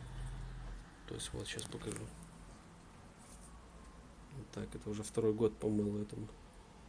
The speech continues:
Я их пересаживал. Посадил в зип-пакет. И как получается? То есть посадил грейпфру-,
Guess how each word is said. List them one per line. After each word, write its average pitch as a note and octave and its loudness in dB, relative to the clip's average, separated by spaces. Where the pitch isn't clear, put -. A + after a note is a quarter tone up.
Я A#2+ 4
их A#2 2
пересаживал. B2 4
Посадил B2+ 4
в B2 6
зип-пакет. A#2+ 2
И A2 4
как - 0
получается? - 0
То A2 2
есть - 4
посадил A#2+ 10
грейпфру-, A2 6